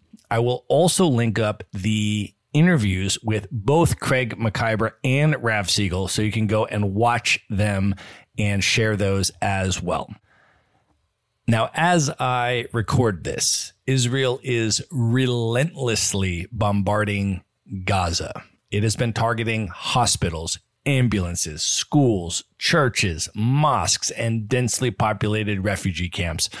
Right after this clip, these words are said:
We are now one month into the genocide, and Israel has massacred more civilians in Gaza than were killed in the Bosnian genocide.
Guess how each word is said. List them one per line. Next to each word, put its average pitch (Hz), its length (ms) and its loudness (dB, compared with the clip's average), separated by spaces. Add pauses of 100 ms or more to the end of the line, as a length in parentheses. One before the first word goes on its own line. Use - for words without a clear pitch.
(280)
We 131 160 4
are 127 120 2
now 123 220 0
one 110 480 4
month 139 480 0 (480)
into 131 320 2
the 120 120 0
genocide, 98 640 -2 (440)
and 117 160 2
Israel 135 400 2
has 117 200 2
massacred 113 580 0 (120)
more 117 440 4
civilians 143 500 2
in 120 140 2
Gaza 104 480 0 (480)
than 120 260 2
were 117 120 0
killed 139 460 0
in 117 160 0
the 107 80 0
Bosnian 104 840 -2 (100)
genocide. 82 580 -4